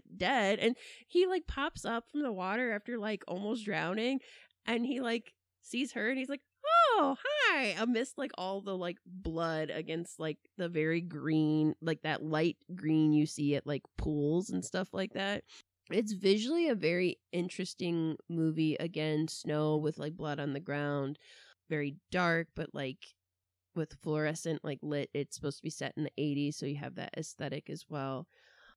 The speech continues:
But it's, like, worth the watch if you're interested in kind of this, like, he has, like, this kind of almost romantic relationship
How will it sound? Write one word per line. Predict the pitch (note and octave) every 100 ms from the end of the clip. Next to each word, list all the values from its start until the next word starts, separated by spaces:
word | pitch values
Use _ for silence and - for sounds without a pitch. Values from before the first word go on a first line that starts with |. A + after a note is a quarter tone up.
| _ _
But | G3+ G3+
it's, | G#3
like, | B3+ A#3+ - A3
worth | A3 B3+ -
the | C#4
watch | A3+ G3 D#3+ E3 - -
if | E3 -
you're | E3+ E3 -
interested | F3 F3+ F3+ F3+ F3+ E3
in | D#3 D#3+
kind | - D#3
of | D#3
this, | D3+ - - -
like, | F3 -
he | - - C#4+ D#4+
has, | A#3+ A3 G#3+ G#3+
like, | F3+ F3+
this | F3 - _ - -
kind | F#3
of | E3+ _ _ -
almost | F#3+ G3 F3+ F3
romantic | E3+ D3+ D3+ - -
relationship | D#3 C#3 C3+ - D3+ -